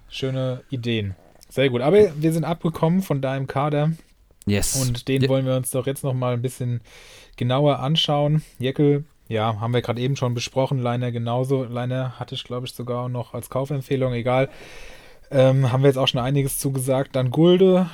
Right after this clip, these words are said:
Speaker 1: der macht eigen-, der ist so ein kleiner Punktehamster, st-, fällt da natürlich so ein bisschen ab gegen Lienhardt und Schlotti, aber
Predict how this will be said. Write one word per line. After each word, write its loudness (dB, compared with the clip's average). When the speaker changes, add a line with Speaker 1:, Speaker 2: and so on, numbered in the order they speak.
Speaker 1:
der 2
macht -2
eigen-, -4
der -2
ist -4
so -4
ein 0
kleiner 0
Punktehamster, 0
st-, -6
fällt 2
da 8
natürlich 2
so -2
ein -4
bisschen -4
ab -10
gegen -2
Lienhardt 0
und -2
Schlotti, 0
aber 0